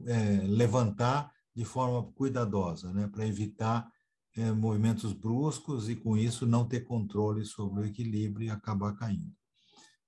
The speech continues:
Então, levantar com, de forma bem devagar, lentamente, tá sempre apoiado em alguma, alguma peça da, do seu quarto, do seu ambiente, enfim.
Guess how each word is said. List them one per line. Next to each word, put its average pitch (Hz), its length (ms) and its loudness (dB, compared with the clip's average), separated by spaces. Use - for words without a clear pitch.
Então, 110 500 4
levantar 110 680 4
com, 113 140 -2
de 101 1080 -4
forma 95 300 -2
bem 101 240 0
devagar, 110 720 -2
lentamente, 107 1160 -2
tá 113 140 2
sempre 123 360 2
apoiado 110 600 4
em 101 40 4
alguma, 98 680 -2
alguma 98 1080 2
peça 113 500 2
da, 90 460 -4
do 95 140 -4
seu 110 240 -2
quarto, 113 540 2
do 87 120 -8
seu 107 200 -6
ambiente, 104 600 0
enfim. 87 320 -8